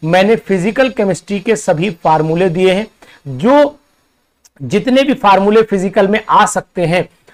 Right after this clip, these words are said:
जैसे कि मैं अगर एक example दूं तो मैं example ऐसे दे सकता हूं आपको कि जैसे physical chemistry का अगर मैंने solid state chapter उठाया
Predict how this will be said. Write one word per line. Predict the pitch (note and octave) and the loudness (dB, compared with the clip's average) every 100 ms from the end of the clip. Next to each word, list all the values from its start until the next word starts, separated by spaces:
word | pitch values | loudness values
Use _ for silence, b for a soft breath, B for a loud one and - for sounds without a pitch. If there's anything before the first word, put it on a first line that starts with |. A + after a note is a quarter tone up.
| - | -6
जैसे | C3 G3+ B3+ | 0 0 0
कि | G3 B3 | -2 0
मैं | A#3 | 0
अगर | - G3 A3 | 0 2 2
एक | A3+ | 2
example | G3+ D#3+ D#3 F3 F#3 B3 | 0 0 2 2 2 2
दूं | A3 F#3 G#3 b b b | 2 0 -4 b b b
तो | B3 | 2
मैं | B3 A3 | 4 4
example | F#3+ D#3+ F#3 G3 A#3 A3 | 2 2 2 2 -2 0
ऐसे | F3+ - C4 | 0 2 2
दे | G#3 | 2
सकता | F#3 F3 - E3+ | 2 -2 -2 -2
हूं | D#3+ E3+ | 0 2
आपको | D#3 - G3 | 0 0 0
कि | B3 _ _ _ A3 | 0 _ _ _ 0
जैसे | E3 A#3 B3+ B3+ | 2 2 0 -2
physical | G3+ F3+ G3 C4 | -2 -4 -2 -2
chemistry | - G#3 F3 - G#3 | 0 -2 -2 -4 -2
का | G#3+ | 0
अगर | F3+ A3 | 2 2
मैंने | G3+ F#3 G#3 | 2 0 0
solid | - F3 F#3 F3+ | 0 0 2 0
state | - F3+ F3 | -2 -2 0
chapter | - F3 - | -2 -2 0
उठाया | E3 - C#3 C#3+ | -2 0 -2 -2